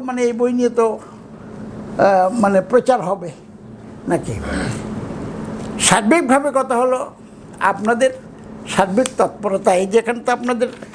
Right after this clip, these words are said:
already চিত্র এখানে আছে, কে কী করছেন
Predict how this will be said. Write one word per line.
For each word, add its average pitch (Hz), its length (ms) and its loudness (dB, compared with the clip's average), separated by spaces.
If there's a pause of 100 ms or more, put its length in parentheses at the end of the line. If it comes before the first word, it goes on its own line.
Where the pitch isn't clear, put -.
(280)
already 233 360 4 (680)
চিত্র 254 300 2
এখানে 233 260 -2
আছে, 185 360 -4 (640)
কে 262 120 8
কী 262 160 -6
করছেন 214 420 -4